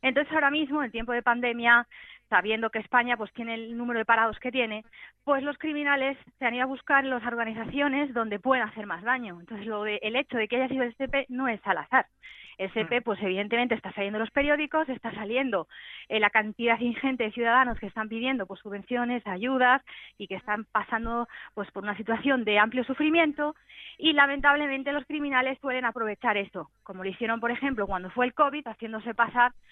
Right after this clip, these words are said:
Speaker 1: bueno, pues, la Organización Mundial de la Salud, o haciéndose pasar por cualquiera para ver si,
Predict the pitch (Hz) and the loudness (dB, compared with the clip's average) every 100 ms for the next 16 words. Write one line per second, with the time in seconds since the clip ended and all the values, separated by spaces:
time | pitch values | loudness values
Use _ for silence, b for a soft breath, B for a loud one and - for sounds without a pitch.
0 | b _ 226 196 180 - 190 185 170 202 | b _ -8 -6 -8 -10 -4 -4 -2 -4
1 | - 240 240 233 220 226 233 240 247 254 | -4 0 0 -2 2 4 4 4 4 4
2 | 269 330 330 330 - B B 262 233 247 | 4 2 0 -2 -6 B B 0 0 0
3 | 262 254 254 240 233 247 247 247 233 - | -2 -2 0 0 2 0 0 2 0 2
4 | 262 262 247 202 214 220 | 4 4 4 2 2 -2